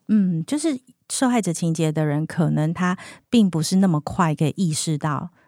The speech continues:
这是无效的，也就是说，其实他有时候透过这个方式还是可以得到一点甜头，哦，得到一些关注。哦，可就像我们前面讲的，如果你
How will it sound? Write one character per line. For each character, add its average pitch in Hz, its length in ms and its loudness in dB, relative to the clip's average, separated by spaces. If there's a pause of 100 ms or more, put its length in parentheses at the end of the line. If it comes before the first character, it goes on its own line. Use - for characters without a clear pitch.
(100)
这 180 140 -2
是 156 160 -4
无 151 160 -6
效 160 340 -2
的， 147 300 -8
也 175 100 0
就 214 100 0
是 247 120 2
说， 233 180 2 (180)
其 - 160 -2
实 196 140 0
他 208 140 0
有 165 160 -2
时 127 120 -4
候 165 80 2
透 175 160 -2
过 165 160 0
这 160 120 -2
个 147 120 -2
方 156 280 -2
式 156 260 0 (280)
还 - 140 -6
是 202 120 0
可 175 100 -4
以 160 80 0
得 143 160 -2
到 156 220 -4
一 170 80 -2
点 135 240 -6
甜 139 340 -4
头， - 340 -8 (100)
哦， 151 140 -2
得 151 140 0
到 165 240 0
一 175 100 -2
些 156 300 -2
关 160 380 -2
注。 - 340 -6 (240)
哦， 165 80 -2
可 147 120 0
就 208 120 0
像 208 160 2
我 170 60 2
们 151 100 2
前 160 160 -2
面 180 160 2
讲 139 220 -2
的， 147 100 0
如 156 100 2
果 180 80 4
你 160 220 0